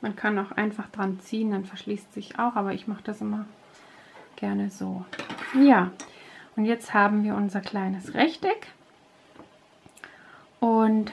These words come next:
so sieht das aus. Vorne so, hinten die Knötchen. Das wäre dann,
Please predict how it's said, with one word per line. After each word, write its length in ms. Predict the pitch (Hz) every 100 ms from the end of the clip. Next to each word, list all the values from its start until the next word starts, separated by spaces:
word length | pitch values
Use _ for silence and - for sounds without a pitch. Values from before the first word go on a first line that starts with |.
| -
so 200 | - 214
sieht 240 | 214 190
das 220 | 196 -
aus. 400 | 208 262 480 - - - -
Vorne 360 | - 202 196 196
so, 300 | 214 330 508 - - _ - _ _ _ _ _ - - - - - - -
hinten 380 | 240 240 240
die 120 | 220 214
Knötchen. 680 | - 208 202 196 - 302 508 - - - - - - - - - - - - _ -
Das 220 | 277 262
wäre 360 | 254 262 247
dann, 300 | 233 233 240